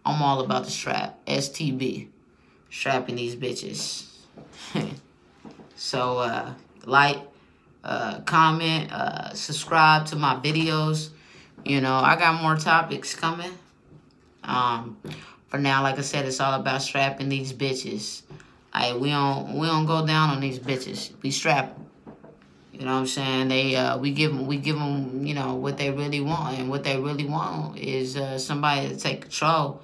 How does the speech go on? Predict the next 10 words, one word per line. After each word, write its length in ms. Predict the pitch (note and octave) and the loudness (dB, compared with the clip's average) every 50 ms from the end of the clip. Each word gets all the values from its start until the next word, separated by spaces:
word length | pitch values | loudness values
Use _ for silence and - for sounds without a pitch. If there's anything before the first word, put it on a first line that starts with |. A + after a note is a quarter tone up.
| - - - - - - - _ _ _ - | -20 -20 -20 -20 -20 -20 -20 _ _ _ -4
and, 340 | - C3 B2+ B2+ B2+ B2+ B2+ | -2 0 2 2 2 0 -2
uh, 420 | B2+ B2+ - - - - - - - - | -2 -2 -2 -2 -4 -6 -8 -10 -10 -4
put 160 | E3+ E3 C#3+ | -2 -2 0
it 100 | C3 B2+ | 0 0
down. 300 | C3 D3 E3+ - - - - - - - - - - - - - - - - - _ _ - - | 0 -2 -2 -2 -4 -8 -12 -16 -20 -20 -20 -20 -20 -20 -20 -20 -20 -20 -20 -20 _ _ -12 -8
And, 300 | C3 B2+ B2 B2 B2 B2+ | -6 -6 -6 -4 -2 -2
uh, 380 | B2+ B2+ A#2+ A#2 - - - - | -2 -2 -2 -4 -6 -8 -10 -12
so, 480 | - - - C#3 C3 B2 A2+ G#2 - - - - - - - - | -8 -4 -2 0 0 0 0 -4 -8 -14 -20 -20 -20 -20 -12 -6
again, 500 | C3 C3 C3 D#3 D#3 D3+ D3+ D3 C#3+ C#3+ | -4 0 4 6 6 6 6 6 4 4
um, 500 | C#3+ C#3+ D3 C#3+ C3+ C3 B2+ B2+ C3 - | 4 6 6 6 6 4 0 -4 -8 -10